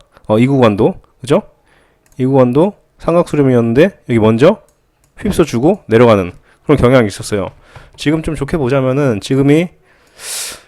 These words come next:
아마 단기 저점이지 않을까 조심스레 생각을 해보지만, 일단은 짧게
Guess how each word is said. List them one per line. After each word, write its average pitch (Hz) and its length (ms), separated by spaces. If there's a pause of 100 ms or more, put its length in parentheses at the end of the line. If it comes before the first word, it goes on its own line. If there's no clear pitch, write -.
(840)
아마 113 640 (240)
단기 117 240
저점이지 117 480
않을까 107 920
조심스레 117 420
생각을 131 380
해보지만, 117 580 (300)
일단은 127 580 (320)
짧게 143 540